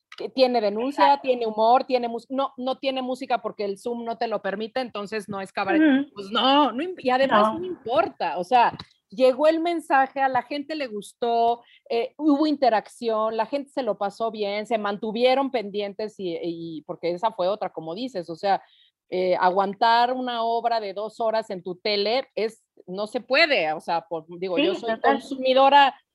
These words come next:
Speaker 1: asidua al teatro y el teatro en línea me cuesta, el teatro en streaming me cuesta
Speaker 2: A mí también.
Speaker 1: muchísimo trabajo, ¿no?
Speaker 2: Sí.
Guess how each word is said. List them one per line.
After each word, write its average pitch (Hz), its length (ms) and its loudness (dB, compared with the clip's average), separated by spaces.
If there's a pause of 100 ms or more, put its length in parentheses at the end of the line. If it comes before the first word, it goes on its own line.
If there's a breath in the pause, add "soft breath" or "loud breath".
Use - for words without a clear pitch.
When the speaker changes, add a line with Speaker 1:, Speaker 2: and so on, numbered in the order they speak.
Speaker 1:
asidua 277 540 0
al 269 120 0
teatro 247 400 2
y 233 100 -4
el 190 140 -4
teatro 226 300 -2
en 269 100 -6
línea 247 260 -4
me 214 280 -8
cuesta, 220 400 -4
el 185 80 -10
teatro 220 320 -2
en 240 80 -6
streaming 226 600 -8
me 202 140 -10
cuesta 220 420 -6
Speaker 2:
A 220 40 2
mí 254 80 -2
también. 196 260 2
Speaker 1:
muchísimo 403 560 0
trabajo, 180 500 -6
¿no? - 300 -12 (140)
Speaker 2:
Sí. 240 180 -4